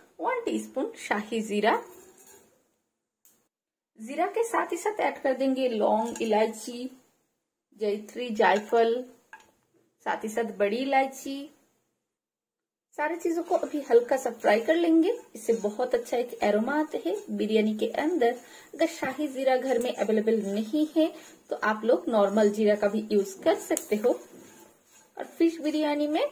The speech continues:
दालचीनी का यूज मत कीजिए, उससे एक strong aroma आते हैं, तो उसको मैंने skip कर दिया है।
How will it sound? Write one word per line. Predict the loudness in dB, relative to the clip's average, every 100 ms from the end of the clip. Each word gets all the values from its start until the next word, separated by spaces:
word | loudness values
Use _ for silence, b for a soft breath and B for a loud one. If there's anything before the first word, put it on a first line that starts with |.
| -8
दालचीनी | -2 4 4 2 -4 -4
का | -2 -2
यूज | -4 -4 -2
मत | -2 -2
कीजिए, | -8 -4 -4 -4 -6
उससे | -16 -6 -4
एक | -2 -4 -8 -10 -20 b b b _ _ _
strong | -20 -2 0 0 0
aroma | 2 2 2 0
आते | 0 -4
हैं, | -2 -4 -2
तो | -6
उसको | -6 -8 -4 -2
मैंने | 0 -2 -2 -6
skip | -14 -10 -10 -4
कर | -2 0
दिया | 0 0 0
है। | 0